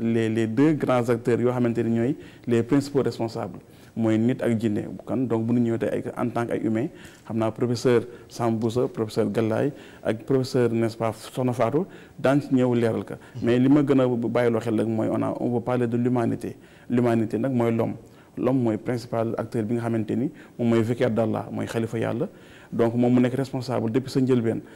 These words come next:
Euh, les autres n'ont pas, n'ont pas voulu, euh, accepter ça. Mooy bi Yàlla di gaaral li nga xamante ni mooy asamaan si kii, fa abayna an yahmilnaha. Ñoom ils n'ont pas osé parce que yaakaar nañ xam du diis la,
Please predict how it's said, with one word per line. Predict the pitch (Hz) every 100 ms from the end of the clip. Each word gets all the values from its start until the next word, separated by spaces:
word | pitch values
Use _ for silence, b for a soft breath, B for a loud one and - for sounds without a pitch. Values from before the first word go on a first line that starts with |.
| B B -
Euh, | - - - 113 117
les | - 131 123
autres | 147 147
n'ont | 120
pas, | 117 135 131 127 120
n'ont | 123 120
pas | 117 135
voulu, | 120 139 131 110 B B -
euh, | -
accepter | - - 123 127
ça. | 120 117 101 -
Mooy | 120 117 113 113 B B -
bi | 120
Yàlla | 117 117
di | 113
gaaral | 113 117 113
li | 117
nga | 117
xamante | 117 117 110
ni | 113
mooy | 110
asamaan | 110 117 113 110
si | 107
kii, | 110 139 B B
fa | -
abayna | 135 143 147
an | 127
yahmilnaha. | 123 123 117 110 113 - B B B
Ñoom | 117 117 123
ils |
n'ont | 120 117
pas | 113 135 127 123 131
osé | 156 135 113
parce | 104 - 113
que |
yaakaar | 117 117 113 117
nañ | 113
xam | 110 120
du | 127
diis | 123 113
la, | 110